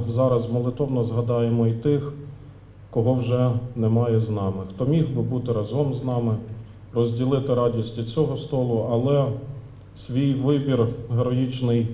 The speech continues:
зробили. Знаєте, яка радість, яка різниця між геройством і праведністю? Це тоді, коли в тебе є вибір. Вибір щось робити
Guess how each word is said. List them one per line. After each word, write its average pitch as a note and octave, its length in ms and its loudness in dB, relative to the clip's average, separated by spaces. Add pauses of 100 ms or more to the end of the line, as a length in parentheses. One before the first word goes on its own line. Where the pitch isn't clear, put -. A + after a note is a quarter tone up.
(140)
зробили. A2+ 600 -2 (680)
Знаєте, C#3+ 440 4
яка B2+ 240 2
радість, C3 580 0 (540)
яка B2+ 260 2
різниця C#3+ 640 0
між C3 460 2 (1000)
геройством C3 920 4 (600)
і B2+ 100 2
праведністю? F#2+ 840 0
Це A#2 380 4 (520)
тоді, C3+ 340 2
коли A#2 300 2
в A#2 60 0
тебе B2 400 0
є A2 320 0 (560)
вибір. G2 340 -2 (760)
Вибір A#2 460 4 (460)
щось - 380 0
робити D#3+ 680 2